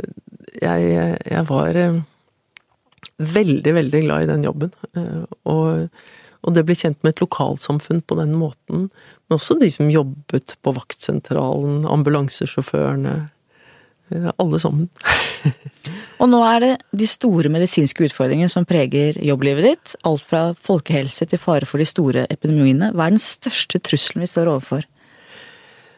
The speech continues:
Speaker 1: Du kan si det er todelt, men, men, eh, når man ser på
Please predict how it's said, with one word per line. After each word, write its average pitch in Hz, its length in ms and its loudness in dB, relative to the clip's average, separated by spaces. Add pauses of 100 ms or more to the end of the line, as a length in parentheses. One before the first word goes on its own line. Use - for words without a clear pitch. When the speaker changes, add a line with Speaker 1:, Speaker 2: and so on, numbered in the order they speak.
(680)
Speaker 1:
Du 151 80 0
kan 180 140 4
si 190 100 4
det 185 140 2
er 214 100 -6
todelt, 160 480 0
men, 185 140 6 (160)
men, 185 220 4
eh, 180 260 4 (260)
når 180 140 6
man 175 180 2
ser 165 160 -2
på 170 160 2